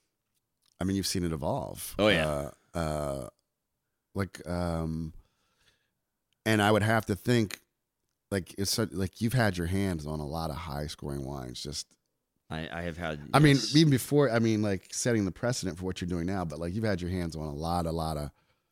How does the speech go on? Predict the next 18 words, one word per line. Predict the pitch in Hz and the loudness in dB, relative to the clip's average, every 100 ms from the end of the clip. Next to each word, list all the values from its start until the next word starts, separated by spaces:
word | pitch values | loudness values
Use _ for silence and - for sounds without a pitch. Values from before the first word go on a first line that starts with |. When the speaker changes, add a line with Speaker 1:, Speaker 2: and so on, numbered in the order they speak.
| _ _ _ _ - | _ _ _ _ -4
Speaker 2:
lot | 87 85 | -2 0
of | |
great | 80 64 | -2 -4
wines. | 71 69 - - | -8 -8 -12 -6
Speaker 1:
Yeah. | 87 76 64 - | -2 -2 -4 -8
Speaker 2:
Yeah. | 73 65 71 | -6 -6 -2
And, | 113 | 0
and | 113 120 104 | 2 0 0
seeing | - - 117 | -2 0 0
the | 101 | 2
evolution, | 95 85 92 117 76 | 0 0 -2 -2 -6
you | |
know, | 67 | -6
I | 69 | -6
think | 82 | -6
his | 85 76 | -6 -6
wines | 78 73 78 | -6 -4 -6
are | 76 | -8